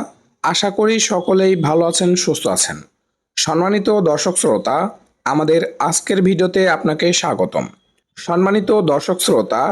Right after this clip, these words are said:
আজকের ভিডিওতে আলোচনা করব বোরো ধানের নতুন হাইব্রিড জাত ব্র্যাক হাইব্রিড ধান শক্তি দুই এর সম্পর্কে বিস্তারিতভাবে। দর্শক বন্ধুরা, সেই সাথে জানানোর চেষ্টা করব ব্র্যাক হাইব্রিড ধান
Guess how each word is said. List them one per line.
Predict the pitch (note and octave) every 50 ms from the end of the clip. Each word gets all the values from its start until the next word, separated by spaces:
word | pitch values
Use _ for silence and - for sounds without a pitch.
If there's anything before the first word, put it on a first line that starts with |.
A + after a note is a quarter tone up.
| - - - _ _ _ _ -
আজকের | - D3+ - - - G3+ F#3+ F#3
ভিডিওতে | F3+ F3+ F3 F#3 F#3 F#3 - F#3+ G3 G3 -
আলোচনা | - C#3 D3+ D#3+ F#3+ F#3+ F#3 F3+
করব | - - A2+ G#2+ F#2 - B2 D#3+ A#3+ C4 - - _ _ _ _ _ -
বোরো | C3 C#3+ D#3+ F#3+ G3
ধানের | F3+ F#3+ G3 F#3+ G3 G3 F#3 F#3 E3
নতুন | D#3 E3+ F3 F3 - F#3+ F#3+ F#3+ F3+ - -
হাইব্রিড | - D3 D#3 D#3 D#3 D#3+ F#3 F3+ D#3+ C3+
জাত | A#2 A#2+ G#2+ G#2+ E3+ - - - _ _ _ _ _ _ -
ব্র্যাক | A#2+ B2 D#3 F3 F#3+ - - -
হাইব্রিড | - D#3 E3 D#3+ D#3+ F3 F3+ F3 D#3+
ধান | D#3+ E3+ E3+ E3 E3+ F3+ F#3 - - _ _
শক্তি | - - G3 F#3+ F#3 - - G#3+ G#3 E3 C#3+
দুই | C3+ C3 C3+ D3 D#3+ - D3+ - _ -
এর | D#3+ F3 F#3 F#3+
সম্পর্কে | F#3 - F#3 F#3+ F#3+ F#3+ G3 D#3 - - G#2 A2+ D3+ A3 - - _ _ _ _ -
বিস্তারিতভাবে। | D3 E3+ F#3 F#3 - G#3 G3 G3+ F#3+ - G3 D#3+ B2+ A#2 G2+ F#2 - - - - _ _ _ _ _ _ _ _ -
দর্শক | C3 D3 D#3+ - G3+ F#3
বন্ধুরা, | F#3+ G#3+ G#3+ A3+ G#3+ A3 A3 A3
সেই | G#3 - A3 F#3+ F#3+ F#3+
সাথে | F#3 G#3 G3 F#3+ G3+ G3+ G3+
জানানোর | F3 E3+ D#3+ D#3+ E3+ F3+ F#3+ G3+ G3 F#3+
চেষ্টা | - G3 F3+ - - G3+ G3
করব | G3+ F3 C3+ G#2 F#2 G2+ A#2+ - - - - _ _ _ _ _ _ -
ব্র্যাক | C3 C3+ D3+ D#3 E3 E3 E3 - - -
হাইব্রিড | - D#3 D3 D#3 E3 E3 F#3 F#3 F3 D3+
ধান | C#3+ C3+ A2 A2 D3